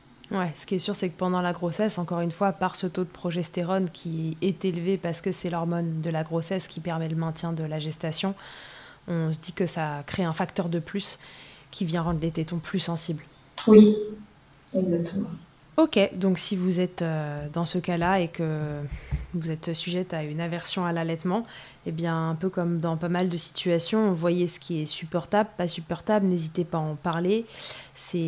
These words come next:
Speaker 1: une situation qui n'arrive pas qu'à vous et, euh, c'est important de, bah, d'échanger avec d'autres. Souvent, quand on se sent moins seul, déjà, il y a des choses qui sont plus supportables.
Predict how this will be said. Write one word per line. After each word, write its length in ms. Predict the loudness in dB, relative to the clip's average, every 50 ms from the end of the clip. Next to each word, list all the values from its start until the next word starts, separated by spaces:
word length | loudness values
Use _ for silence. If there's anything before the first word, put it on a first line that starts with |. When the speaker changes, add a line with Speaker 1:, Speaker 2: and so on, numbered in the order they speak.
| 0 0
Speaker 1:
une 100 | -2 -2
situation 500 | -4 -6 -6 -2 -2 0 0 0 -2 -2
qui 140 | -4 -2 -2
n'arrive 400 | 0 0 0 -2 -4 -6 -8 -2
pas 100 | 0 0
qu'à 180 | 2 2 0 0
vous 380 | 0 0 0 2 2 0 0 -2
et, 260 | -2 -2 -2 0 0
euh, 440 | -2 -2 -2 -2 -2 -2 -4 -4 -6 -8 -8 -10 -14 -16 -18 -20 -20 -20 -20 -16
c'est 140 | -8 -4 -4
important 380 | -4 -4 -4 -6 -4 -2 -2
de, 180 | -2 -2 -4 -4 -4 -6 -8 -10 -12 -12 -14 -14 -16 -16 -20 -20 -20 -16 -14
bah, 60 | -12 -12 -10 -12 -14 -16 -18 -14 -6 0
d'échanger 460 | 0 2 2 2 0 2 2 2 2
avec 280 | 2 2 0 0 0
d'autres. 200 | 4 2 2 2
Souvent, 260 | 2 -2 0 2 2 2
quand 200 | 2 0 -2 0
on 60 | -2
se 140 | -2 -2 -2
sent 120 | -2 0
moins 200 | 0 0 0 -2
seul, 200 | -2 -4 -4 -4
déjà, 200 | -4 -4 -2 -2
il 60 | -2 -2
y 60 | -2
a 40 | -4
des 100 | -4 -6
choses 200 | -6 -6 -8 -8
qui 140 | -8 -12 -12
sont 240 | -8 -6 -6 -6 -6 -6
plus 120 | -8 -8
supportables. 580 | -6 -6 -4 -4 -4 -4 -2 0 0 0 0